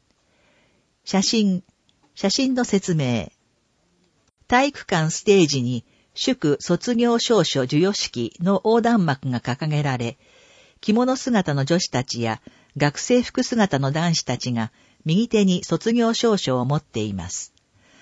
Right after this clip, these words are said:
ステージ下の花道には絨毯が敷かれ、学生服姿の男子二人がこちらに向かって歩いています。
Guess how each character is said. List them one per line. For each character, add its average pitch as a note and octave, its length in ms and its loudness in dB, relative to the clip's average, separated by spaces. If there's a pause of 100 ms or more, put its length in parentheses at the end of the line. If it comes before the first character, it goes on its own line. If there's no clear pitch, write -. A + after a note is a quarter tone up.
(340)
ス - 140 -12
テ C4+ 200 4
ー - 20 -2
ジ D#3+ 140 2
下 D3+ 200 0
の C#3+ 80 0
花 D3+ 240 2
道 F3 140 2 (160)
に B2+ 160 -2
は G#2+ 260 -2
絨 A#3 260 0
毯 B2+ 260 -2
が A2 120 -2
敷 - 140 -6
か C3 140 -2
れ、 A#2+ 180 -4 (420)
学 E3 220 -2
生 B3 240 2
服 - 180 -6
姿 G3 400 -2
の B2+ 120 -2
男 E3 260 0
子 A2 180 -2
二 G3+ 240 -2
人 D#3 140 2
が F#2+ 240 -6
こ D#3 100 -2
ち G#3+ 140 -6
ら G#3 100 2
に G3+ 100 4
向 F#3 140 2
か F3 140 -4
っ - 40 -4
て - 240 -2
歩 D#3+ 140 0
い E3 100 2
て - 140 -10
い G2+ 140 -6
ま F#2 160 -10
す。 - 200 -12